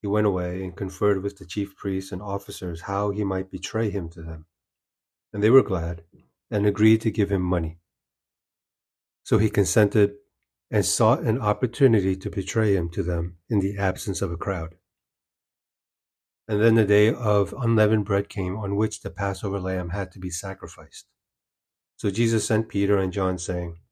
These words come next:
"Go and prepare the Passover for us, that we may eat it." They said to him,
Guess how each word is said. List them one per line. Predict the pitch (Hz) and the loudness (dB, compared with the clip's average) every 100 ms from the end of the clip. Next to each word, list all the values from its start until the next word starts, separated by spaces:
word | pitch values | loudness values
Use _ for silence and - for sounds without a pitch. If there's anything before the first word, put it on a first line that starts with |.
| _ _ _ _ _ - | _ _ _ _ _ 0
"Go | 107 113 | 4 6
and | 113 | 6
prepare | 117 - 104 98 | 4 4 4 4
the | |
Passover | 92 104 104 107 95 95 | 2 0 0 0 -2 -4
for | - 104 90 | -2 -2 -2
us, | 87 | -6
that | 95 92 | -10 -8
we | 98 | -6
may | 98 95 | -6 -8
eat | 160 107 | -8 -10
it." | 87 82 _ _ _ _ _ _ _ _ _ _ _ _ - | -10 -14 _ _ _ _ _ _ _ _ _ _ _ _ -8
They | 95 | -4
said | - 117 | 0 0
to | 117 | 0
him, | 90 90 85 | -2 -2 -6